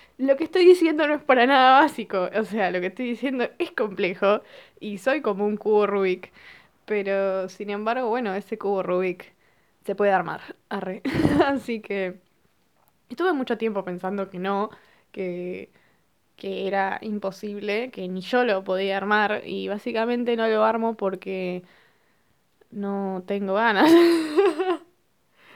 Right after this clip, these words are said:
Tengo una fascinación morbosa por el misterio y por las cosas absurdamente complejas y los entramados de la vida y del cosmos, <laughs> otra vez con el cosmos. Pero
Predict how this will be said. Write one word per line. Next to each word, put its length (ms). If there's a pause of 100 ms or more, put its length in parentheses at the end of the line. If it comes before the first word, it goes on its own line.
(160)
Tengo 420
una 580
fascinación 1000
morbosa 680
por 380
el 160
misterio 800
y 280
por 240
las 160
cosas 520 (760)
absurdamente 1000
complejas 1000 (380)
y 480
los 220
entramados 880
de 220
la 160
vida 460
y 180
del 280
cosmos, 600
<laughs> 20
otra 240
vez 120
con 160
el 140
cosmos. 380
Pero 220